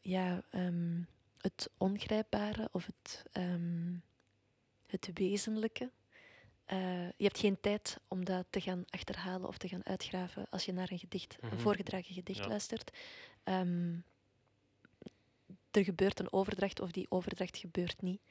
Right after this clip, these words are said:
Speaker 1: En dat is, vind ik enorm spannend en heel avontuurlijk. En,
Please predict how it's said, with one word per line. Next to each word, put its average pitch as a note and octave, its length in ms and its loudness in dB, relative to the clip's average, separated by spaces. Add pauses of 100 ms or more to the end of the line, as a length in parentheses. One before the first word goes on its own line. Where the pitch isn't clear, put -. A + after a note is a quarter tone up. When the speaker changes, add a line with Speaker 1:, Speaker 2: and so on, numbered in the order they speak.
(340)
Speaker 1:
En - 80 -2
dat F#3+ 120 4
is, F#3 140 0
vind F#3+ 200 2
ik - 160 -4 (100)
enorm F#3 300 2
spannend F#3 600 -4
en F#3 100 0
heel F#3 220 2
avontuurlijk. F#3 800 -4 (640)
En, F3+ 420 4